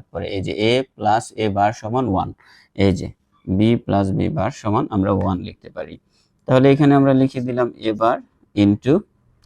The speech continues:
এখানে এটার পরিবর্তে আসছে ওয়ান। তারপর এখানে কিন্তু এটা আবার, আহ, গুণ অবস্থায় আছে, আমরা এখানে লিখে দিতে পারি বি বার প্লাস সি।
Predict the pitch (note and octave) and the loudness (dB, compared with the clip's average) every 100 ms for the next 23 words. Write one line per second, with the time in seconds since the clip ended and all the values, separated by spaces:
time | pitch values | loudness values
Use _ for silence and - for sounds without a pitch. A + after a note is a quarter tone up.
0 | - G#2+ G#2 G#2+ G#2+ G2 G2+ - _ _ | -4 -2 2 4 4 2 -2 -4 _ _
1 | G2+ G2 G2 - G#2+ - - F#3 - _ | 0 2 0 -2 -6 -8 -10 -10 -10 _
2 | _ _ _ G2 G#2 G2 - _ _ _ | _ _ _ 2 4 4 2 _ _ _
3 | - G#2 - A2+ D4 A#3+ _ _ _ _ | 2 2 4 2 2 -2 _ _ _ _
4 | _ _ - - A2+ C3 B2 C3+ C3 B2+ | _ _ -8 -2 4 4 6 4 4 4
5 | C3 B2+ D#3+ - _ _ _ A2+ G#2 B2+ | 4 2 0 -2 _ _ _ 2 4 6
6 | C3+ B2 - D#2 D#2+ - - G2+ G2 G2 | 6 4 2 -2 -6 -8 -6 -2 0 0
7 | G2+ G#2 G2+ G#2 G2+ F#2+ G2 F#2 G2+ C#3+ | 2 2 2 0 -2 -10 -10 -6 -6 -8
8 | E3+ _ _ _ _ _ _ _ _ _ | -10 _ _ _ _ _ _ _ _ _
9 | _ _ _ - G#2+ G#2 G2 G2 G#2 D3+ | _ _ _ -8 2 4 4 4 0 -2
10 | - _ G#2 G2 G2+ C#3 - _ _ _ | -6 _ -4 0 2 0 -6 _ _ _
11 | - - D#3 | -20 -4 0